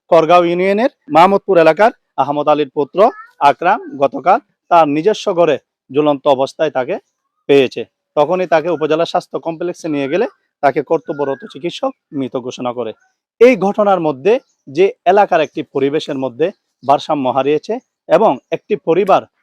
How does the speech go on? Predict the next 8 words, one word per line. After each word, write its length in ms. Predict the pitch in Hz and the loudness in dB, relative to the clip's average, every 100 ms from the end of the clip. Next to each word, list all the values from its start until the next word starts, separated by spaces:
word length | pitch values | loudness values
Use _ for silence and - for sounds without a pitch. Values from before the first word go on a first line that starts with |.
| _ _ - | _ _ -8
নিঃস্ব 320 | 156 160 180 | -6 -2 0
হয়ে 200 | 160 151 | 2 2
গেছে, 280 | 147 - 208 | 0 -4 -6
সে 120 | - | -4
পরিবারটির 640 | 190 165 143 139 131 170 151 | -2 -2 2 0 0 -8 -6
পাশে 360 | 143 - 165 - _ _ | -6 -4 -10 -12 _ _
কারা 220 | - 151 151 | 4 4 6
দাঁড়াবে? 320 | 131 110 | 4 2